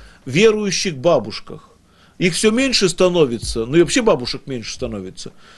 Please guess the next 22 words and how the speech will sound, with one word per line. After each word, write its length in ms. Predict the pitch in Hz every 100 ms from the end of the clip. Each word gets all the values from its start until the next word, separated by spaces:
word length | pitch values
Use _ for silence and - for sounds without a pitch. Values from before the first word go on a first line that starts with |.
| - -
Вот, 260 | 123 110
они 200 | 131 156
естественным 540 | 156 - 170 165 151 175
образом 440 | 202 151 120 135
перемещаются 720 | 117 135 139 - 175 170 -
на 80 | 135
другое 420 | 127 156 156 131
место 320 | 117 120 - 135
жительства. 560 | 214 214 - - 120 - - - -
Э, 680 | - 120 117 117 117 117 117 180 214
и 160 | 165
вот, 320 | 165 170 165 - -
к 60 |
сожалению, 580 | - 147 175 240 247 208
целое 380 | - 220 214 185
поколение 680 | 180 - 185 196 185 147
уходит. 540 | 147 135 202 147 113 -
Мне 100 | 170
очень 300 | 170 170 165
жаль, 340 | 131 226 202
но 200 | 151 180
вот 240 | 156 160